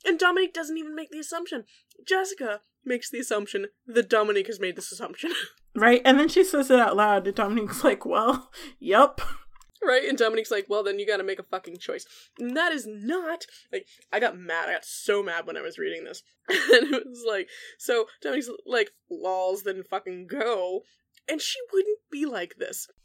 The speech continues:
Speaker 1: Something, so she's the leader of the witches, right? Of the
Speaker 2: Mm-hmm.
Speaker 1: vampire hunters. She should view this girl as a resource.
Speaker 2: Yes.
Speaker 1: She should be like, "You're not going anywhere.
Speaker 2: Nope.
Speaker 1: You're staying here.
Speaker 2: Tie
Speaker 1: I
Speaker 2: her
Speaker 1: don't
Speaker 2: to
Speaker 1: care
Speaker 2: a
Speaker 1: that you wanna be a
Speaker 2: fucking
Speaker 1: vampire.
Speaker 2: chair.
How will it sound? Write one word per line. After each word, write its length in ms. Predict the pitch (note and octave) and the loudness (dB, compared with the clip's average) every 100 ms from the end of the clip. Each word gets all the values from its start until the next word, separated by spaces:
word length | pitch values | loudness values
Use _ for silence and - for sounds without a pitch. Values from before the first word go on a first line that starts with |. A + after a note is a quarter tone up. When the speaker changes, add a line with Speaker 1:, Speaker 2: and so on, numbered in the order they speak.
| _ | _
Speaker 1:
Something, 360 | - F#4 F4 C4 | -2 0 0 -2
so 120 | C4+ | -4
she's 220 | C4 E4+ | -6 -6
the 100 | D#4+ | -6
leader 260 | A#3+ A#3+ G3+ | -4 -2 -2
of 80 | F3 | -4
the 80 | |
witches, 320 | F3 F3 - F3+ | -8 -8 -10 -6
right? 140 | F3 | -6
Of 80 | - | -6
the 60 | |
Speaker 2:
Mm-hmm. 100 | A3 | -6
Speaker 1:
vampire 600 | G#3 F#3+ G#3 - E3+ F3 - - - | -2 -2 -4 -10 -8 -6 -8 -14 -8
hunters. 420 | G3+ G#3+ - - - - _ | -4 -4 -6 -14 -18 -20 _
She 220 | - E4+ G#4 | -8 -4 -4
should 220 | - B3+ A3+ | -4 -10 _
view 240 | F#3+ A3+ B3+ | -14 -10 -6
this 240 | G#3+ - | -6 -6
girl 340 | - F#3 G3+ B3 | -10 -6 -6 -4
as 160 | - F#3+ - | -6 -8 -8
a 200 | F3 D#3 _ | -10 -10 _
resource. 920 | - F3+ F3+ B3+ B3+ - - C#3+ C#3+ F#3 | -16 -14 -4 -2 -2 -4 -6 -6 -4 0
Speaker 2:
Yes. 480 | F3+ F3+ - - - - _ - | 0 0 -6 -14 -16 -20 _ -10
Speaker 1:
She 200 | - D4 | -6 -6
should 160 | D#4+ C#4+ | -6 -2
be 80 | |
like, 200 | C4 G3 | 2 2
"You're 120 | F3 B3+ | 2 0
not 180 | G#3 | 0
going 240 | F#3+ F3 F3+ | -4 -10 -8
anywhere. 420 | G#3 G3+ D#3+ D#3 G3+ | -6 -6 -8 -10 -6
Speaker 2:
Nope. 220 | G3 G#3+ | -2 -2
Speaker 1:
You're 100 | C#4 | -2
staying 340 | - G3 F#3 | -6 -6 -6
here. 280 | A3+ B3 D#3+ | -8 -6 -6
Speaker 2:
Tie 200 | - G3+ | 0 2
Speaker 1:
I 40 | A3 | 6
Speaker 2:
her 100 | A#3 | 4
Speaker 1:
don't 100 | D#4 | 4
Speaker 2:
to 100 | A3 | 0
Speaker 1:
care 120 | F#3+ | 0
Speaker 2:
a 40 | - | -2
Speaker 1:
that 80 | |
you 140 | - F3 | -6 -10
wanna 240 | - - | -4 -2
be 120 | - | 0
a 20 | - | 2
Speaker 2:
fucking 100 | B3+ | 4
Speaker 1:
vampire. 200 | B3+ - | 4 0
Speaker 2:
chair. 480 | - A3+ C4 E4+ | -2 -2 -4 -6